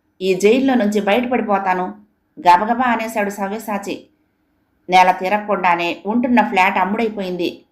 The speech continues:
బ్యాంకు రుణం తీరిపోగా ఓ పావలా మిగిలింది. నెల రోజుల్లోనే ఊరి బయట స్థలం బాగు చేయించి ఓ రెల్లుగడ్డి పాక వేయించేశాడు సవ్యసాచి.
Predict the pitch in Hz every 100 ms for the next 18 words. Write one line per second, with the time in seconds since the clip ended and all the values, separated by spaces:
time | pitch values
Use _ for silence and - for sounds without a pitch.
0 | _ _ _ 160 196 247 262 208 190 196
1 | 196 185 202 196 202 220 190 180 190 240
2 | 262 214 185 185 190 175 - _ _ _
3 | _ - 180 196 202 214 220 202 185 226
4 | 202 214 262 214 190 190 - 196 240 214
5 | 185 185 190 180 175 175 - - _ _
6 | - 185 185 202 262 247 214 202 202 240
7 | 247 208 202 202 185 190 180 190 185 214
8 | 214 190 196 -